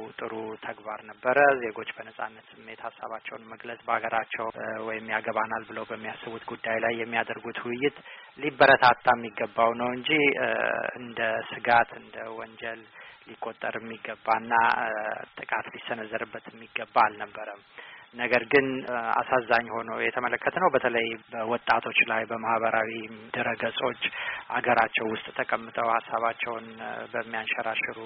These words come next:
ወጣቶች ላይ በተለይ፣ በተለይ የተሰነዘረው ጥቃት እጅግ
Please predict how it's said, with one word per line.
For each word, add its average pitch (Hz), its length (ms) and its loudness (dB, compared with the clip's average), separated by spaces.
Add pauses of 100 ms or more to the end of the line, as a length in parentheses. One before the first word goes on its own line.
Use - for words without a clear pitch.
ወጣቶች 113 480 -2
ላይ 123 160 -4
በተለይ፣ 113 500 -10 (100)
በተለይ 117 380 -4
የተሰነዘረው 117 800 -8 (1000)
ጥቃት 135 400 10
እጅግ 117 320 -8